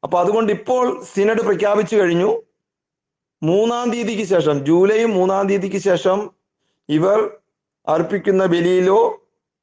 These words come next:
അതുപോലെ തന്നെ മറ്റുള്ള കൂദാശകളിലോ ആരും പങ്കെടുക്കരുതെന്നും അതുപോലെ തന്നെ ഞായറാഴ്ച ഇവർ അർപ്പിക്കുന്ന ബലിയിൽ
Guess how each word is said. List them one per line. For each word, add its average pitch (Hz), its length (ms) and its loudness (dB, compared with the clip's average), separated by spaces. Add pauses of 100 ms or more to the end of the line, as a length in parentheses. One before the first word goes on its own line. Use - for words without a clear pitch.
(540)
അതുപോലെ 175 380 2
തന്നെ 175 120 0
മറ്റുള്ള 175 360 2
കൂദാശകളിലോ 180 1080 2 (760)
ആരും 170 300 2
പങ്കെടുക്കരുതെന്നും 185 960 0 (1400)
അതുപോലെ 180 360 2
തന്നെ 180 140 0
ഞായറാഴ്ച 185 580 0
ഇവർ 180 440 0
അർപ്പിക്കുന്ന 175 440 0
ബലിയിൽ 185 580 0